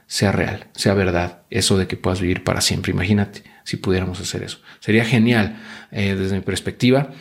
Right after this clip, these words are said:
Pero bueno, si no es así, de todos modos habremos vivido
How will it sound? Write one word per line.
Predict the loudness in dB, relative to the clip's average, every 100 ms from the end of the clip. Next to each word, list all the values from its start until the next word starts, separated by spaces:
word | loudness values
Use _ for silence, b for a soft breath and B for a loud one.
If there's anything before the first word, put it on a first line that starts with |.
| B B B 2
Pero | 4 6
bueno, | 6 4
si | 2 2
no | 4
es | 4
así, | 2 2 2 2 -2 -8
de | -6
todos | 2 2
modos | 2 0 0
habremos | 2 2 2
vivido | 2 4 4 4 2